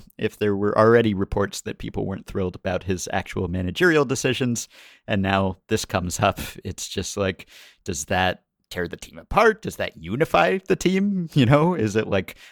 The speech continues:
us against Tony and it, like, actually bonds the team together? So I think that's kind of the thing where, like, even though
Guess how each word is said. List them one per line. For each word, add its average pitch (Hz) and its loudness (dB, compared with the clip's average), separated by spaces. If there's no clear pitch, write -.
us - 0
against - 0
Tony 156 2
and 98 0
it, 101 -4
like, 98 -4
actually 101 -2
bonds 113 -4
the - -4
team 156 -4
together? 160 2
So 139 4
I 143 0
think 175 -2
that's 135 2
kind 120 -2
of 110 -2
the 101 -2
thing 104 -2
where, 98 2
like, 95 -4
even 110 -2
though 101 0